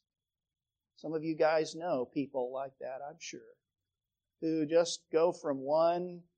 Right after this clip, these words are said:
distraction to the next in order to keep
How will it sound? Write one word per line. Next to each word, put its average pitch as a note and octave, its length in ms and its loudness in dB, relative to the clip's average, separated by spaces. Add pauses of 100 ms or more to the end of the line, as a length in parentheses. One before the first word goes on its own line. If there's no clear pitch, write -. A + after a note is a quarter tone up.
(120)
distraction F3+ 840 0
to F3+ 120 -4
the D#3+ 100 -8
next - 840 -8 (1800)
in C#3 60 -14
order D3 220 0
to C#3 60 -10
keep C#3+ 420 -4